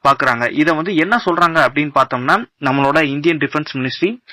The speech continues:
ஆ, வாயு வீர் விஜேதா பேரணி அப்படின்னு வந்து சொல்றாங்க. அதாவது, ஹிந்தியில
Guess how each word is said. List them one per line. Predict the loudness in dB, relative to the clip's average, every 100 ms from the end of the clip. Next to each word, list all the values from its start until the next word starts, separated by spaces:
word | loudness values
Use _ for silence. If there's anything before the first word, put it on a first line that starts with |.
| -14 -14 -4 2
ஆ, | 4
வாயு | 2 0 2 4 4 0 -8 -10 -2
வீர் | 0 0
விஜேதா | -4 0 0 2 -2 -2
பேரணி | -2 -2 -2 -4
அப்படின்னு | -4 -2 0
வந்து | 0 0
சொல்றாங்க. | -2 0 0 0 -6
அதாவது, | -8 -2 0 0 0
ஹிந்தியில | -2 0 0